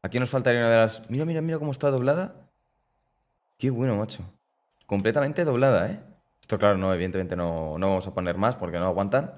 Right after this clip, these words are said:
nada. Quizá esto sería ponerlas por fuera, un campo de ellas, muy salvaje, un campo muy salvaje de ellas, que nos ayudasen a, a defendernos de alguna manera, pero claro, fíjate, fíjate tú, ¿sabes? A ver, mm, ¿qué nos falta? Nos falta colocar los postes, enganchar todos estos postes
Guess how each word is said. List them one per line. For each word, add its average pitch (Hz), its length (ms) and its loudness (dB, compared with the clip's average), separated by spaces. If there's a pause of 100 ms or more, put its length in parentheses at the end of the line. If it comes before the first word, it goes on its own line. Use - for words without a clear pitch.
(460)
nada. 87 440 -4 (340)
Quizá 107 260 2
esto 135 180 0
sería 143 360 4
ponerlas 123 380 2
por 104 160 -4
fuera, 123 440 2 (120)
un 107 80 -6
campo 113 260 2
de 110 140 4
ellas, 107 500 -4 (580)
muy 113 120 -2
salvaje, 110 360 2
un 110 60 -6
campo 101 220 -2
muy 107 120 -4
salvaje 101 380 0
de 101 140 -2
ellas, 107 300 -6 (420)
que 110 100 0
nos 104 100 -2
ayudasen 104 460 0
a, 104 380 6
a 101 40 4
defendernos 95 440 -2
de 95 80 -2
alguna 95 180 -2
manera, 90 300 -4
pero 82 180 -10
claro, 90 200 -4 (760)
fíjate, 104 320 -2
fíjate 113 240 -2
tú, 87 160 -10
¿sabes? 95 320 -10 (840)
A 110 80 -2
ver, 107 260 -2
mm, 113 600 -2
¿qué 117 100 -2
nos 131 120 2
falta? 101 240 0
Nos 98 120 -2
falta 127 200 -2
colocar 131 280 4
los 117 140 -2
postes, 98 380 -6
enganchar 101 340 -2
todos 127 200 -2
estos - 220 -8
postes 165 640 -8